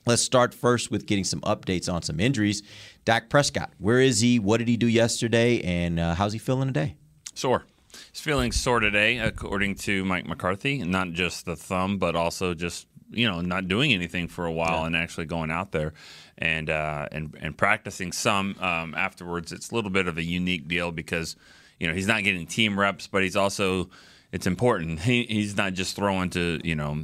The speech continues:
Speaker 2: the, the practice squad receivers, I mean, at the end. So, uh, this is a, an important thing. He got some work. I think he's gonna do some work in the pre-, pregame.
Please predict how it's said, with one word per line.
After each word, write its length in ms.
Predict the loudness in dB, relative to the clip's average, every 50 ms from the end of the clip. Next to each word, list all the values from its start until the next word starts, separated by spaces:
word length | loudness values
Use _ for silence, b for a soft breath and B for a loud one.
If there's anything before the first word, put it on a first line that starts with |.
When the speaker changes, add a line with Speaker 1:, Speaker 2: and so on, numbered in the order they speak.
| -8 -10
Speaker 2:
the, 180 | -8 -6 -6 -4 -4
the 220 | -6 -6 -6 -8
practice 420 | -4 -2 0 0 0 -2 -4 -10 -12
squad 300 | -6 -4 -4 -4 -4 -6
receivers, 520 | -8 -6 -4 -2 -2 -2 -2 -6 -6 -6 -6
I 40 | -6
mean, 200 | -6 -4 -4 -4
at 220 | -4 -4 -4 -4
the 120 | -4 -2
end. 220 | -2 -2 -2 -4 -4
So, 180 | -4 -6 -6 B B B B B B
uh, 160 | -4 -2 -2 -2
this 160 | -2 -2 -4
is 140 | -4 -4 -4
a, 60 | -2
an 200 | -2 -2 -2 -4
important 420 | -2 -2 -2 -2 -2 -4 -6 -6
thing. 220 | -4 -4 -4 -2 -4
He 120 | -4 -2
got 180 | -2 -4 -4 -4
some 180 | -6 -6 -4
work. 220 | -2 -2 -2 -2 -4
I 100 | -4 -4
think 220 | -4 -4 -4 -4
he's 100 | -6 -4
gonna 180 | -4 -4 -4 -4
do 140 | -4 -6
some 260 | -6 -4 -6 -6 -6 -6
work 220 | -6 -8 -6 -6
in 120 | -8 -6
the 60 | -8 -8
pre-, 440 | -10 -12 -8 -4 -2 -2 -2 -4
pregame. 800 | -6 -10 -16 -8 -4 -2 -2 0 0 0 2 2 2 0 -2 -4